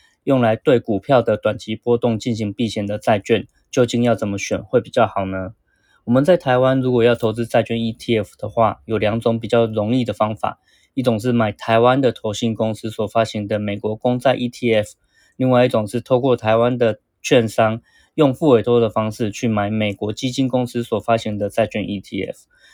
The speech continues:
所以一个是买台湾的商品，一个是买美国的商品，不过投资的几乎都是美国的债券了。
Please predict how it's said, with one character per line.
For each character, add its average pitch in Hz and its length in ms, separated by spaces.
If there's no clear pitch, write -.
所 120 180
以 123 60
一 120 40
个 120 100
是 113 120
买 110 220
台 113 200
湾 127 160
的 123 60
商 113 220
品， 104 260
一 113 80
个 107 140
是 - 120
买 104 220
美 104 160
国 101 160
的 104 100
商 104 240
品， 101 220
不 - 80
过 117 220
投 110 200
资 117 200
的 110 100
几 107 200
乎 110 120
都 113 160
是 113 160
美 101 160
国 104 160
的 104 140
债 110 160
券 107 200
了。 - 180